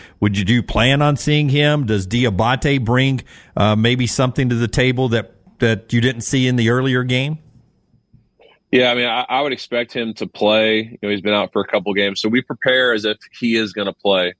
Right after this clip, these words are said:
Speaker 2: Um, now, I think, you know, him playing, uh, I think offensively they're, they're better without him, honestly. Uh, but defensively, he brings a piece that, you know,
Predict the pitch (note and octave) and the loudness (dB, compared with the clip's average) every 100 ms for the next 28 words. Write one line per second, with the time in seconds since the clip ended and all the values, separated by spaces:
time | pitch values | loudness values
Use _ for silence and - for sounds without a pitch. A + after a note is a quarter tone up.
0 | _ _ _ - G2+ G2 G2 F#2+ F#2 G#2 | _ _ _ -2 0 2 0 -2 -4 0
1 | G#2+ G#2+ A2+ B2 A#2 A2 A2+ G#2 G2+ G2 | 0 0 0 0 -2 -4 -2 0 0 -2
2 | - B2 C3+ B2 - A#2+ B2+ A#2+ A2+ A2 | -6 -4 -2 -2 -2 0 2 0 -2 -6
3 | G#2+ _ _ _ - G#2 G#2 G2+ F#2+ A#2 | -12 _ _ _ -4 0 0 0 0 -2
4 | B2+ A#2+ A#2+ - C3 - B2 A2+ A2 A2 | 0 0 0 0 -4 -2 -2 -2 -2 -2
5 | A2+ F#2+ A#2 A#2 G2 G#2 G#2+ F#2+ F2+ F2+ | -4 0 0 0 -2 -2 -2 -4 -8 -14
6 | _ G2+ G#2 - F#2+ F#2 F#2 - G2 F#2+ | _ -2 -2 0 0 0 -2 -2 0 2
7 | F#2+ F2+ F#2 A#2 G#2+ E3+ - A#2+ A2+ A2+ | 2 0 2 2 2 -2 0 0 0 0
8 | A#2+ G2 F#2+ A#2+ A2 - G2+ G2 G#2 F#2+ | -2 -2 -2 0 0 0 -2 -2 -2 -4